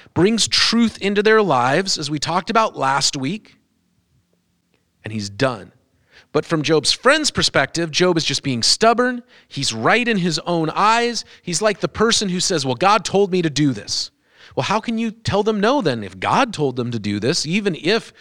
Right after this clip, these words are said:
what they're saying God told them to do was, like, totally opposite of what God said to do in the Bible?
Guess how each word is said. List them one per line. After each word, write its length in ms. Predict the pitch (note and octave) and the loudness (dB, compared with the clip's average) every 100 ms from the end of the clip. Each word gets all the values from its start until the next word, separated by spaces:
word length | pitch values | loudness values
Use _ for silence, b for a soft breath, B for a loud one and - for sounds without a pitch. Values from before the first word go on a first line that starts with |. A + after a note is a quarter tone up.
| B B | B B
what 240 | D3 - | -2 0
they're 180 | D3 G#3 | 0 0
saying 380 | - F3 C#3+ C3 | 0 -2 -2 0
God 300 | C#3+ C#3+ B2+ | 0 0 -2
told 260 | D3+ C#3+ | -2 -2
them 120 | C3+ C3 | -2 -2
to 100 | A#2+ | -4
do 280 | A2+ C3+ | -2 -2
was, 340 | E3 A#2 F#2 - _ _ _ - | -2 -4 -6 -12 _ _ _ -10
like, 260 | G2 - | -10 -10
totally 400 | - C3 D#3 D3+ | -4 -2 0 0
opposite 400 | C#3 D#3+ C#3 D3+ | 0 0 -2 -4
of 60 | B2 | -4
what 100 | A#2+ | -2
God 240 | C3+ C#3+ | 0 0
said 160 | - C#3+ | -2 -6
to 80 | B2 | -2
do 140 | D3 | -2
in 80 | B2 | -2
the 40 | |
Bible? 400 | F#2+ E3 G3 C#3 | 0 0 0 -6